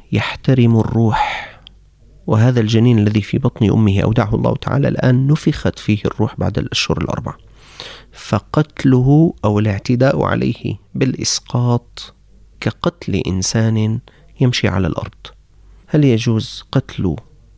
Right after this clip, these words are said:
الرجال أو الشباب أو الفتيات أو البنات أو الكبار أو الصغار أو الأطفال المنغوليين؟ جواب: لا. طيب، الجنين المنغولي كمان لا يجوز الاعتداء عليه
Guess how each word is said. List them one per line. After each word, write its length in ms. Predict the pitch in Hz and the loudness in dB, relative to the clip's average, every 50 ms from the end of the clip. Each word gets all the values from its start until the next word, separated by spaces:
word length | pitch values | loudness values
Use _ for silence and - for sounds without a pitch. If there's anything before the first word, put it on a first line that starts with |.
| _ _ _ 226 | _ _ _ -10
الرجال 680 | 202 143 - - 98 95 101 110 110 107 101 - - | -6 -6 -4 -2 -4 -2 0 0 2 2 0 0 -2
أو 180 | 92 95 95 | -4 -4 -4
الشباب 640 | 90 85 - - - - - 101 98 90 82 - - | -6 -6 -6 -6 -6 -6 -4 -2 -2 -2 -2 -2 -4
أو 100 | - 92 | -4 -4
الفتيات 540 | 87 - - 87 - 95 92 92 90 - - | -4 -6 -8 -6 -4 -2 -2 -2 -2 -4 -4
أو 140 | - 92 | -2 -2
البنات 440 | 90 90 - 87 95 92 90 - - - - - - - - - | -2 -2 -2 -2 -2 -2 -2 -4 -6 -12 -20 -20 -20 -6 -2 0
أو 100 | 156 160 | 0 0
الكبار 380 | 156 - 151 151 156 143 135 | 0 0 -2 0 2 2 2
أو 100 | - - | 0 0
الصغار 400 | 110 - - - 120 - 117 123 | -2 -4 -4 -4 -2 -2 -2 -2
أو 100 | - 135 | -2 -2
الأطفال 540 | 135 123 120 - - - 135 117 104 98 - - - - - - - - - - - - | -4 -4 -4 -6 -4 -2 0 0 0 0 -4 -6 -12 -20 -20 -20 -20 -20 -20 -12 -4 0
المنغوليين؟ 1040 | 117 120 113 107 113 113 110 98 98 104 104 98 95 95 104 104 92 98 110 127 139 - _ - - | 2 4 4 4 4 2 2 2 2 0 0 0 0 -2 -2 -2 -2 0 0 -2 -4 -8 _ -20 -10
جواب: 360 | - - 92 101 107 120 - | -4 -2 0 0 0 0 0
لا. 120 | 135 147 - - _ - - _ - - - - - - - _ - - - - - | -2 -2 -2 -6 _ -20 -20 _ -20 -20 -20 -20 -20 -20 -20 _ -20 -20 -20 -20 -4
طيب، 200 | - 156 131 113 | 0 0 0 2
الجنين 460 | 120 113 120 - 127 123 123 120 110 101 | 2 0 0 2 2 4 4 4 4 4
المنغولي 580 | 98 101 101 101 - - 104 101 104 110 120 - - - | 2 2 0 0 0 2 2 2 2 0 -2 -4 -10 -10
كمان 300 | - - 107 107 104 101 | -4 0 2 2 2 2
لا 180 | 98 95 92 87 | 2 2 0 0
يجوز 360 | 87 90 92 - 98 101 - | 0 -2 -2 -4 -4 -4 -2
الاعتداء 560 | - - - - - - 101 101 - - - | -4 -4 -4 -4 -6 -4 -2 -2 -2 -2 -2
عليه 200 | - 98 - 104 | -2 -2 -4 -4